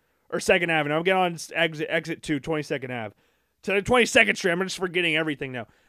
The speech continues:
I get off there, and then just like clockwork,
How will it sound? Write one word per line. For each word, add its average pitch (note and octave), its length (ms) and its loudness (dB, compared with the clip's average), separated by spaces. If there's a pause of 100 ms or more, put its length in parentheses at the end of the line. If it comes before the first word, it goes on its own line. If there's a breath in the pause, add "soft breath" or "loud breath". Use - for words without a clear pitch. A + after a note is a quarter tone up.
(280)
I D#3 140 0
get B3 180 6
off A#3 260 8
there, G#3 360 4 (400)
and G#3+ 180 8
then G3+ 180 2
just C#4+ 400 2
like A3+ 300 2
clockwork, G#3+ 640 2